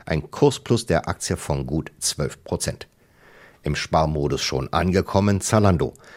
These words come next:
Der Online-Konzern hatte nach Corona mit rückläufigen Umsätzen und Gewinnen zu kämpfen. Das Sparprogramm der letzten Zeit trägt nun aber Früchte und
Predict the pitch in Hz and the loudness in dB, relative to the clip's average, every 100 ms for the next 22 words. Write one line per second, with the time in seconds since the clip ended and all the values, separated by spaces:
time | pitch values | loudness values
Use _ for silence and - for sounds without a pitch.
0 | - - 78 - - 107 104 101 92 107 | -6 2 2 2 2 4 4 2 2 2
1 | 90 110 104 104 73 87 82 78 82 92 | 2 2 2 2 0 0 0 2 2 0
2 | - 104 87 82 98 98 90 95 120 127 | 0 0 2 2 4 4 2 4 2 4
3 | 120 110 110 98 95 92 87 87 - 69 | 4 4 4 0 2 2 2 0 -2 -4
4 | 87 - 80 82 76 - 82 92 92 90 | -4 -2 0 2 0 -2 0 0 2 0
5 | 76 - - _ - 71 - 90 92 - | -2 -8 -20 _ -6 -6 -4 -4 -2 -4
6 | 85 82 80 76 - - 80 - 98 - | -4 -2 -2 -2 -2 -6 -4 -2 -2 -2
7 | - 85 - 73 92 107 - 85 82 - | 0 0 -2 0 4 4 2 0 0 2
8 | 120 123 - - 98 87 | 2 4 0 4 4 4